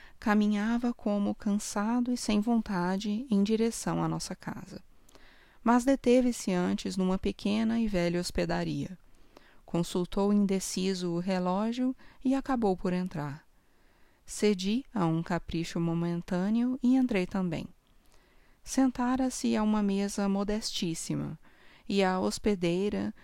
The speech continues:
e as moças que serviam cumprimentaram-no como a um dos clientes habituais, no que eu o cumprimentei também e me sentei ao seu lado. Lá ficamos uma hora, enquanto bebia alguns copos de água mineral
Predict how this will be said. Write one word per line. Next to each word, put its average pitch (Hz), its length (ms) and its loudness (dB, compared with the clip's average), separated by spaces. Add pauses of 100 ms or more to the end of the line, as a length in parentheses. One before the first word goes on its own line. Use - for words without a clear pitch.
(240)
e 190 160 0
as 190 160 -2
moças 185 480 -2
que 175 140 -6
serviam 185 600 -2
cumprimentaram-no 180 1200 0 (560)
como 247 540 4
a 233 180 4
um 240 240 8
dos 254 200 4
clientes 208 560 2
habituais, 208 840 0 (720)
no 247 180 6
que 226 280 2
eu 190 320 2
o 220 240 0
cumprimentei 226 720 0
também 214 500 0 (100)
e 262 100 6
me 294 120 6
sentei 254 420 0
ao 180 80 -2
seu 190 240 -4
lado. - 340 -6 (880)
Lá 247 200 2
ficamos 233 560 2
uma 240 260 2
hora, 147 340 -4 (640)
enquanto 196 480 2
bebia 180 440 2
alguns 170 340 -2
copos 165 400 -2
de - 100 -4
água 160 280 -2
mineral 170 580 -2